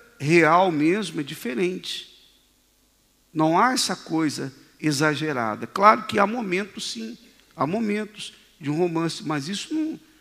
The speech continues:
não quer dizer que seja algo o tempo todo. Ninguém aguenta. Há, há momentos que a pessoa não está com cabeça para determinadas coisas. Tem tempo para cada coisa.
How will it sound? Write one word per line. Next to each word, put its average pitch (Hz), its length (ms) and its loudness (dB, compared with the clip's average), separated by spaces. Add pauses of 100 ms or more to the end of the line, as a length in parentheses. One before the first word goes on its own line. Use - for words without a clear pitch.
(140)
não 151 100 -6
quer 175 160 -2
dizer 143 260 0
que 185 140 -8
seja 175 540 -2 (560)
algo 165 300 2
o - 20 -2
tempo 151 380 -4
todo. 139 480 -6 (1300)
Ninguém 170 360 -4
aguenta. 196 760 -4 (180)
Há, 131 100 0
há 139 40 2
momentos 185 880 -4 (640)
que 156 100 2
a - 40 2
pessoa 185 400 2
não 220 100 -2
está 240 260 -2
com 262 160 -8
cabeça 202 480 -2
para 208 160 -6
determinadas 202 600 -6
coisas. 190 640 -2 (600)
Tem 247 140 0
tempo 226 380 -2
para 156 140 -4
cada 131 300 -2
coisa. 92 480 -12